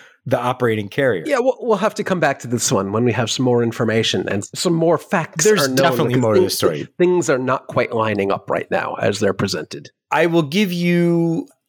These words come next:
Speaker 1: do you want three guesses or do you wanna make it tough? And I'll give you one guess to who the aircraft is operating with now.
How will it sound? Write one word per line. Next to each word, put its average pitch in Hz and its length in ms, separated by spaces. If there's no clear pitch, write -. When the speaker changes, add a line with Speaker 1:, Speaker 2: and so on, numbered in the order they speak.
Speaker 1:
do 127 80
you 160 80
want 170 240
three 202 180
guesses 262 640
or 143 240
do 127 120
you 147 60
wanna 143 180
make 139 200
it 131 160
tough? 131 380
And 120 120
I'll 113 100
give 113 180
you 117 100
one 135 320
guess 107 360
to - 140
who 165 380
the 135 260
aircraft 120 380
is - 180
operating 107 460
with 95 240
now. 87 520